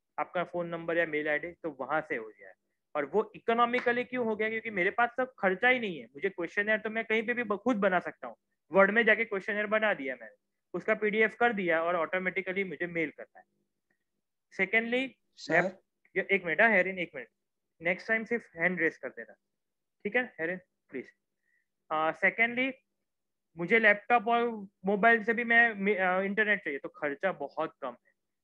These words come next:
Speaker 1: और मैं डेटा एक साथ पाँच करोड़ लोगों को भी भेज सकता हूँ, तो वो मेरा मुझे बेनिफिट है। हाँ, एक दिन में नहीं भेज सकता, एक दिन में कुछ लिमिट होती है मेल भेजने की, तो वो उतनी लिमिट तक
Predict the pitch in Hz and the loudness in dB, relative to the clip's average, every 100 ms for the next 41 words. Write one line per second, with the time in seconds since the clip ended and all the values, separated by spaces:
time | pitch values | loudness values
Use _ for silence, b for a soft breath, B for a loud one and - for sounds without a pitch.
0 | - 160 160 165 185 180 180 196 196 180 | -2 0 2 2 2 2 2 2 2 -2
1 | 185 _ - 175 196 - _ - 170 180 | -4 _ 0 2 2 -2 _ -8 -4 -4
2 | - 185 185 185 190 196 202 156 143 - | -2 -4 -2 -2 0 -2 -2 -2 -4 -6
3 | _ 101 - _ _ _ _ _ _ _ | _ -20 -20 _ _ _ _ _ _ _
4 | - 165 170 165 175 175 156 143 147 127 | -8 -6 0 0 0 -2 -4 -4 -6 -12
5 | 113 175 - 196 190 208 208 208 220 175 | -2 -2 0 -4 0 -2 0 0 0 2
6 | 160 - - 190 247 _ _ _ _ _ | -2 -2 -2 -2 -2 _ _ _ _ _
7 | _ 180 175 190 196 208 220 190 190 196 | _ -8 -4 -4 -4 -4 -6 -2 2 0
8 | 170 143 127 120 139 156 147 135 - _ | 0 -10 -10 -10 -4 -4 -4 -8 -8 _
9 | - 190 214 202 214 196 170 - 143 | -16 -8 -6 -4 -2 -2 -2 -6 -12